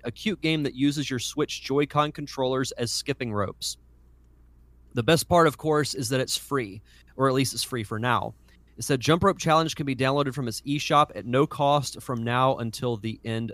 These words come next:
of September." I mean, I think it's cool that they're putting out,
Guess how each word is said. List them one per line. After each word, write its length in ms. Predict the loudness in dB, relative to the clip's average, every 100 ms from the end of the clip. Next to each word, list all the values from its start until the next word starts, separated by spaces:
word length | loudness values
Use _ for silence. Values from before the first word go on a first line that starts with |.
| -4
of 180 | -4 -4
September." 960 | -6 -6 -8 -12 -6 -6 -6 -8 -12 -18 _ _ _ _ _ _ _ _ _ _ _ -20 -20 -20 -20 -20 -12 0
I 60 | 6
mean, 220 | 8 8
I 160 | 8
think 200 | 8 6 4
it's 160 | 2
cool 300 | 2 4 6
that 160 | 6 6
they're 140 | 4
putting 360 | 6 6 6 4
out, 560 | 4 6 4 0 -12